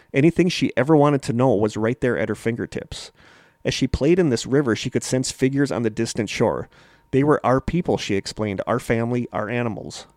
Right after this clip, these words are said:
Our family, our animals, all waiting patiently for her to finish playing in the river and wade towards them on that shore." Though she was not ready to leave this river,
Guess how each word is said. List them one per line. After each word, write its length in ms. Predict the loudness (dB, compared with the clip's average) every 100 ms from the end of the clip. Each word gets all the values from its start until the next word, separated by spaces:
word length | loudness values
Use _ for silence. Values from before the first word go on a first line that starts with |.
| _ _ _ 0
Our 140 | 2
family, 480 | 4 2 2 -2 0
our 160 | 0 0
animals, 480 | 0 -2 -4 -8 -2
all 220 | 4 4
waiting 300 | 4 2 0
patiently 480 | 0 0 0 -2 -2
for 160 | -4
her 160 | 0 0
to 80 | 0
finish 340 | 0 0 -2
playing 280 | -4 -2 0
in 60 |
the 100 | -2
river 360 | 0 0 2 -2 -6 -20 -20 -6
and 180 | -4 0
wade 240 | 0 0
towards 360 | 0 0 0 0
them 200 | -2 0
on 200 | -4 -6
that 180 | -8
shore." 460 | -8 -6 -6 -8 -14 _ -20 -20 -20 _ 0
Though 140 | 4
she 120 | 6 6
was 160 | 6
not 160 | 6 6
ready 240 | 6 4
to 140 | 2 0
leave 320 | 4 4 4
this 220 | 2 2
river, 440 | 0 2 2 -2